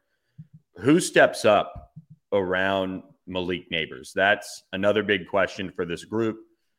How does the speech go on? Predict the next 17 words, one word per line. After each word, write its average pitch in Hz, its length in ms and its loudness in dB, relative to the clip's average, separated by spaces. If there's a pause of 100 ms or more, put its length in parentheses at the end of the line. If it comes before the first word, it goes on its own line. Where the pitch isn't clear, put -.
(260)
They 90 80 -6
had 87 140 2
multiple 95 360 -2
guys 92 420 2
kind 95 160 -8
of 82 160 -14
running 92 260 -4
around, 101 440 -4
shuffling 101 560 -4
in 101 220 -6
and 95 120 -4
out, 104 360 -2 (640)
different 90 320 -4
results 101 440 0
throughout 104 320 0
the 101 80 -6
year. 110 480 0